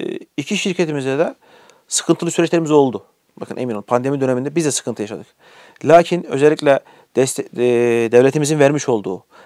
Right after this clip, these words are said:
destekler, burada faydalandık. Gerek personel destekleri,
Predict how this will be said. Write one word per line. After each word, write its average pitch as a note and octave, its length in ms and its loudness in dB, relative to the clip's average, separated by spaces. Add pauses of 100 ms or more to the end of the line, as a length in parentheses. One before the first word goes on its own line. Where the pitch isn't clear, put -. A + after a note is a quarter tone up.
(180)
destekler, A#2+ 680 -2 (500)
burada C3 320 -2
faydalandık. A#2 600 0 (180)
Gerek B2 240 4
personel B2 320 0
destekleri, F#2+ 500 -6